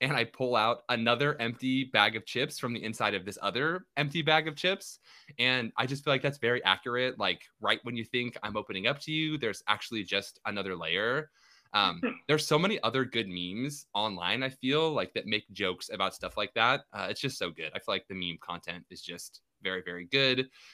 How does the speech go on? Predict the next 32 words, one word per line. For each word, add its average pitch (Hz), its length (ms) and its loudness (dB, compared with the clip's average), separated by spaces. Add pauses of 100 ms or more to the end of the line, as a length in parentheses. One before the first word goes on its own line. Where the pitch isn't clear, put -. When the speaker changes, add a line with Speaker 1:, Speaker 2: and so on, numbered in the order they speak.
(120)
Speaker 1:
And 123 120 2
it 117 200 0
honestly 170 320 2
probably 131 340 2
Speaker 2:
<laughs> - 0 -
Speaker 1:
speaks 113 340 0
to, 123 80 0
like, 90 280 2
a 101 60 -2
deeper 110 500 -2
<laughs> 98 40 -12
level 143 360 4
of 117 120 4
emotional 117 500 2
trauma 113 440 2
that 127 100 2
our 131 100 6
generation 139 460 0
faces 143 360 2
in 156 80 -2
regard 147 300 4
to 147 60 -2
vulnerability. 160 760 0 (500)
But 113 200 6
man, 98 340 8
does 104 140 -6
it 110 80 -2
generate 98 300 -2
some 90 140 -14
good 90 180 -4
meme 85 280 -8
content. 87 440 -12